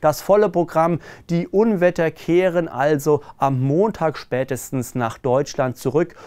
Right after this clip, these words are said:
und dann kann es hier und da wieder richtig ruppig werden.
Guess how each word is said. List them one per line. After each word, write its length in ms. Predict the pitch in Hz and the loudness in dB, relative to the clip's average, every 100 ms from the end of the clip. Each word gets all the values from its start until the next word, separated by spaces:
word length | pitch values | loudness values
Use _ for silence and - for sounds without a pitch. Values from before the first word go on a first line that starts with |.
| - | -6
und 160 | 147 | -4
dann 180 | 139 139 | -2 -6
kann 280 | - 170 214 | -6 -6 -6
es 220 | - 175 - | -4 -6 -4
hier 240 | 196 196 | 0 2
und 240 | 165 147 | 2 0
da 240 | 139 139 135 - - | 2 2 0 -10 -6
wieder 400 | 143 139 143 135 - _ | -2 0 2 0 -4 _
richtig 600 | 113 123 120 - 139 - _ | -2 0 0 -2 -4 -4 _
ruppig 520 | 101 127 220 196 - 123 | -2 2 4 2 0 2
werden. 420 | 127 113 104 | 4 4 2